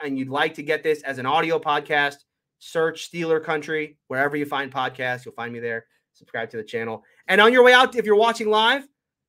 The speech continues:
like the video, subscribe if you're not already subscribed, helps me out.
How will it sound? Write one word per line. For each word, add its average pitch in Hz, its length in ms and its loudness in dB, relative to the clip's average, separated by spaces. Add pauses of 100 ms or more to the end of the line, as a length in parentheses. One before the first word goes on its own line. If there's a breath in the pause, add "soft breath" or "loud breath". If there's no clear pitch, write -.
(160)
like 214 260 4
the 220 100 -4
video, 175 600 0
subscribe 196 520 0
if 170 60 -14
you're 170 100 -8
not 160 120 -2
already 147 220 -2
subscribed, 135 560 -8
helps 135 220 -14
me 127 120 -14
out. 113 240 -10